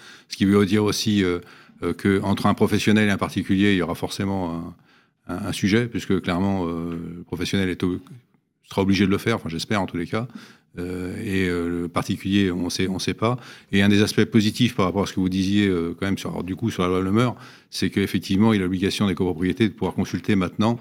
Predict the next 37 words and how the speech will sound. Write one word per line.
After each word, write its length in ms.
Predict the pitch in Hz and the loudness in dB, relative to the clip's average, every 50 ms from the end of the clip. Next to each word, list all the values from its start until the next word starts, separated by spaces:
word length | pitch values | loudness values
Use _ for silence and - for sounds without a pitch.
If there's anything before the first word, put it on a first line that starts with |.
| - - | -6 -6
Alors 160 | 90 87 90 | -6 -4 -2
maintenant, 300 | 92 101 104 104 101 92 | 0 0 2 0 0 0
ils 80 | 90 | -2
sont 140 | 82 - 104 | -4 -4 -4
tellement 260 | 87 - 104 104 104 | 0 2 2 4 4
doués 260 | 101 104 107 104 101 - | 4 4 2 2 2 0
qu'ils 140 | - 87 | -2 -4
ont 60 | 90 90 | -4 -2
mis, 160 | 95 92 92 | -2 -2 -2
euh, 180 | 90 87 87 90 90 - - - - - - _ _ _ _ _ _ _ - | -4 -4 -8 -10 -14 -16 -20 -20 -20 -20 -20 _ _ _ _ _ _ _ -4
ils, 300 | 87 90 90 87 87 95 | -2 -2 -2 -2 -2 -4
ils 140 | 92 87 98 | -2 -2 -2
ont, 140 | 92 98 117 | -2 -2 -2
ils 220 | 123 95 92 87 | -2 -2 0 0
ont 80 | 101 92 | 0 0
porté, 460 | 82 - - - - - 117 110 110 | 0 -2 -4 -2 0 2 2 4 4
euh, 380 | 101 92 90 87 87 87 90 90 | 2 0 0 -2 -2 -4 -4 -6
je 80 | 85 - | -6 -4
dirais, 240 | 104 95 98 104 98 | -2 -2 0 0 -2
attache 440 | 95 101 104 - 113 110 107 - - | -2 -2 0 0 2 2 2 0 -2
sur, 240 | - - 98 92 92 | -2 -2 -2 0 0
euh, 60 | 90 85 | -2 -2
ce 40 | |
qu'on 100 | - 101 | -2 -2
appelle 180 | 95 90 - 101 | 0 0 2 0
la 80 | 95 92 | 0 0
destination 440 | 92 - - 117 107 98 - 110 | 0 0 2 2 2 2 2 0
de 60 | 101 95 | 0 2
l'immeuble. 500 | 95 104 107 110 107 98 92 85 87 90 | 4 4 4 4 4 2 0 -4 -6 -6
Donc, 160 | 92 92 85 | -6 -6 -4
c'est-à-dire 220 | - 101 92 85 | -4 -4 -4 -4
qu'il 120 | - - 76 | -6 -10 -12
faut 60 | 82 | -12
qu'il 140 | - - 101 | -8 -4 -4
y 40 | |
ait 40 | 90 | -4
quelques 540 | - - 120 123 117 120 120 113 107 101 87 | 0 2 2 2 4 4 4 4 4 4 0